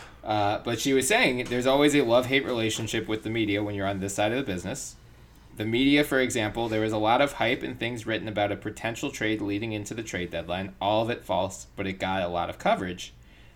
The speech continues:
There is damage that's done to the team, team chemistry when players have to read about all of this. That is, to me, it's irresponsible and frustrating because it puts feelings that your players have at risk and you can't avoid it.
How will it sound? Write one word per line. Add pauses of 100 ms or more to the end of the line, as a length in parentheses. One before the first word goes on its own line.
There
is
damage
that's
done
to
the
team,
team
chemistry
when
players
have
to
read
about
all
of
this. (420)
That
is,
to
me,
it's
irresponsible
and
frustrating (240)
because
it
puts (420)
feelings
that
your
players
have
at
risk
and
you
can't
avoid
it.